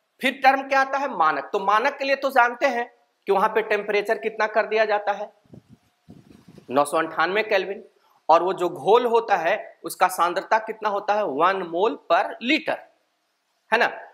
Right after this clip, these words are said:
तो वो तो ठीक है, ये तो समझ में आती है कि मानक रखने के लिए उसका जो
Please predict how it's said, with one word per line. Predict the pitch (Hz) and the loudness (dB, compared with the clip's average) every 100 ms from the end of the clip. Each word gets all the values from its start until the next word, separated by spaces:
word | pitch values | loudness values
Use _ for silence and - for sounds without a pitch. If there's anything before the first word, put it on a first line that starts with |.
| _ - | _ -4
तो | 214 | 2
वो | 233 | 4
तो | 285 294 | 4 2
ठीक | 294 269 254 | -2 -4 -2
है, | 170 | -2
ये | 185 226 | 2 2
तो | 233 | 0
समझ | 233 214 196 | -2 -2 -2
में | 202 | 0
आती | 170 196 | 0 0
है | 190 | -4
कि | 190 170 | -4 0
मानक | 170 185 202 | 2 2 -2
रखने | 190 180 202 | -2 -2 -6
के | 202 202 | -2 0
लिए | 226 233 - _ _ 180 | 2 0 -4 _ _ -10
उसका | 175 202 | -2 0
जो | 185 190 | 2 -2